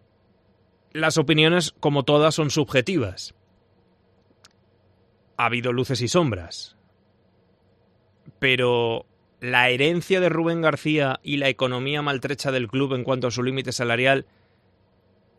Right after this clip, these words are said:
son todo el parapeto suficiente como para,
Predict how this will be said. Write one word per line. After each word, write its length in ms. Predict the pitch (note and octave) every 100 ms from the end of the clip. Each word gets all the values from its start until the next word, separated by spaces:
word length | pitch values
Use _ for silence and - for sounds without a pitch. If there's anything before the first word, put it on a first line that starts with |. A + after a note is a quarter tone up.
| _
son 420 | - - C#3+ D#3 C#3
todo 320 | - D#3 E3
el 100 | D#3
parapeto 760 | D3 C#3+ B2+ D3+ C#3+ C#3+ B2+ - _ _ _
suficiente 880 | - D3 C3+ C3 D3+ D#3+ C3+ C3 A#2+ - _ _ _ _ _ _ _ _ _ -
como 320 | C#3+ C#3 C#3
para, 380 | C3 B2+ A#2+